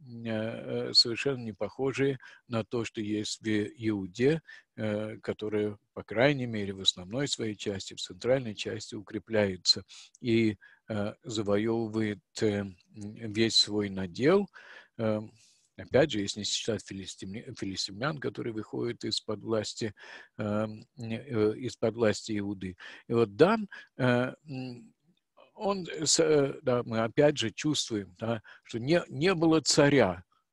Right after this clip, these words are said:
Отаниэль бен Кнас не царь, да, он не решает проблемы колена Дана. А колено Дана не чувствует, что у него есть адрес, куда можно обратиться,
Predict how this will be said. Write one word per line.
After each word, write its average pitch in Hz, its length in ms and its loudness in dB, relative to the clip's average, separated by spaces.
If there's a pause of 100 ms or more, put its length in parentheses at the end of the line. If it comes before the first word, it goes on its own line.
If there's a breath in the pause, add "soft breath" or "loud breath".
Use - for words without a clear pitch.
(220)
Отаниэль 151 500 2
бен 180 280 4
Кнас 170 420 2
не 180 140 0
царь, 165 380 6 (420)
да, 131 220 0 (260 loud breath)
он 170 280 2
не 165 340 4 (200 loud breath)
решает 165 600 6
проблемы 160 640 4
колена 160 460 4
Дана. 127 560 4 (440 loud breath)
А 147 180 2
колено 214 540 6
Дана 135 600 6 (220 soft breath)
не 170 160 2
чувствует, 214 480 0
что 185 180 4
у - 40 6
него 180 220 2
есть 185 360 6
адрес, 185 360 6
куда 165 300 4
можно 170 400 2
обратиться, 160 720 2